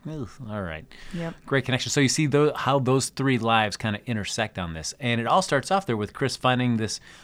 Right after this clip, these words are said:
Speaker 2: A
Speaker 1: person that
Speaker 2: cadet.
Speaker 1: yes, that he was
Speaker 2: Yeah.
Speaker 1: training.
Speaker 2: Uh-huh.
Speaker 1: Uh, he's been shot and killed in front of this, uh, these giant swords out there in, uh, uh, Saudi Arabia.
Speaker 2: Yes.
Speaker 1: Yes. And, uh,
Speaker 2: And that's kinda starts, like, at the, at the base of it, it's like a caper. It's like a noir,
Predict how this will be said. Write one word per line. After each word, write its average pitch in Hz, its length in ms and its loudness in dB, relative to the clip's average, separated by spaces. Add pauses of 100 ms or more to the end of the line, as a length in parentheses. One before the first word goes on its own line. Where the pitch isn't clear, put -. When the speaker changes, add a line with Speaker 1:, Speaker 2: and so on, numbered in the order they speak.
(140)
Speaker 2:
A - 80 -4
Speaker 1:
person 165 240 4
that 180 160 6
Speaker 2:
cadet. - 160 -10
Speaker 1:
yes, 127 280 2
that - 140 -4
he 175 60 -2
was 156 120 -2
Speaker 2:
Yeah. - 40 -6
Speaker 1:
training. 117 420 -2
Speaker 2:
Uh-huh. 175 200 -4
Speaker 1:
Uh, 107 140 0
he's 113 180 -4
been 107 360 -4
shot 123 440 -2
and 92 180 -14
killed 101 380 -6
in 92 100 -12
front 110 220 -6
of 98 40 -8
this, 98 220 -10
uh, 98 160 -8
these 95 140 -10
giant 107 260 -8
swords 101 440 -2
out 107 200 -4
there 101 280 -2
in, 95 420 -6 (440)
uh, 95 280 -6 (200)
uh, 87 280 -8
Saudi 98 340 -2
Arabia. 90 460 -6 (240)
Speaker 2:
Yes. - 440 -8
Speaker 1:
Yes. 101 360 -6 (260)
And, 104 400 -2
uh, 98 160 -2
Speaker 2:
And 180 80 0
that's 202 140 2
kinda 240 200 2
starts, 214 380 0
like, 185 240 0
at 180 140 0
the, 226 180 0
at 196 140 0
the 185 80 -2
base 285 260 0
of 240 140 2
it, 180 80 0
it's - 120 -10
like 160 120 -4
a 127 80 -6
caper. 113 420 -4
It's 123 140 -8
like 156 120 -8
a 139 60 -6
noir, 143 680 -4